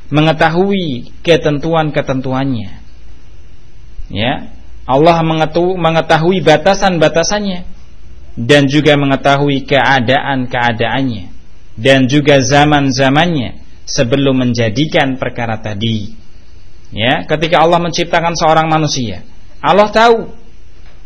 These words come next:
ya, akan seperti apakah manusia ini, bagaimana takdirnya,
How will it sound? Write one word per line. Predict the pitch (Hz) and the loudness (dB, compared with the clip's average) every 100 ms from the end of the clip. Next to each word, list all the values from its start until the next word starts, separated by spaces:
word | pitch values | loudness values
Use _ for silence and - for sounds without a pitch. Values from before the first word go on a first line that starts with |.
| - - - | -12 -10 -6
ya, | 113 151 - | -4 -4 -2
akan | 160 - 196 | 0 2 2
seperti | - 196 190 | 2 0 0
apakah | 175 180 226 226 190 | 0 2 2 2 0
manusia | 196 185 190 190 | -2 -2 -2 -2
ini, | 185 208 214 - - - - - - - - - - - - - - - - - - | -2 -6 -8 -12 -12 -12 -12 -12 -10 -10 -10 -12 -12 -10 -12 -12 -12 -12 -10 -10 -4
bagaimana | 135 160 160 170 202 202 | 4 4 6 4 4 2
takdirnya, | 202 175 185 196 208 | 0 2 2 2 -4